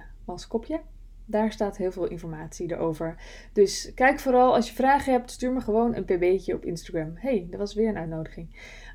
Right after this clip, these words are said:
Oké, nou, ik laat het hierbij. Fijne, voor mij, ochtend, middag, avond, nacht. En tot de volgende keer. Doeg!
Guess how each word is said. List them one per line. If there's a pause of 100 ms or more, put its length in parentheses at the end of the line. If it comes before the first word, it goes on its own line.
(100)
Oké, (200)
nou, (100)
ik
laat
het
hierbij. (420)
Fijne,
voor
mij,
ochtend,
middag,
avond,
nacht.
En
tot
de
volgende
keer. (100)
Doeg!